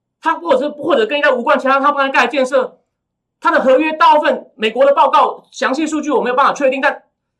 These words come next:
大概七八九成都是包给自己人，连工人都是自己派。所以为什么大家记不记得阿拉伯之春利比亚革命的时候，中共派大船去撤两三万人？我自己从杜拜出差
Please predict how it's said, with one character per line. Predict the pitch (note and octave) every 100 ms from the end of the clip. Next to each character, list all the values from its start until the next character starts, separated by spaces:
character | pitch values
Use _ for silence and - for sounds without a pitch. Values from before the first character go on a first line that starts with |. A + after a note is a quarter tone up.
| _
大 | -
概 | D#4+ C5
七 | - -
八 | D#4+ D#4 D#4
九 | G#3+ F#3
成 | G#3 G3+
都 | C#4
是 | D4
包 | C#4
给 | C#4 G#3
自 | C#4
己 | G3
人， | D#3+ E3
连 | B3 C4+
工 | E4+
人 | D#4 A#3
都 | C4
是 |
自 | - D#4+
己 | F#3
派。 | A#3+ A#3 F3 _
所 | _ D#4+
以 |
为 | D#4+
什 | C4
么 | A3
大 |
家 | C#4
记 | D4
不 |
记 | C4+
得 | A#3+ G3 - _ _ _ _
阿 | - D4+
拉 | E4+
伯 | C4
之 | C4
春 | C#4+
利 | D4+
比 | B3+
亚 | A#3
革 | G3+ G#3+
命 | D4+
的 | A#3
时 | C#4+
候， |
中 | C4+ C#4+
共 | D4 B3+
派 | C#4
大 | B3+ C#4+
船 | B3 G#3
去 | B3+
撤 | C#4 C#4+
两 | F#3+
三 | - A#3
万 | C4 G#3+
人？ | D3 D#3 _ _
我 | B3+ A3
自 | G#3 E4
己 | A3
从 | G3+ A3+
杜 | D4 C#4+
拜 | D4
出 | - C4 C#4
差 | C4+ B3+ B3+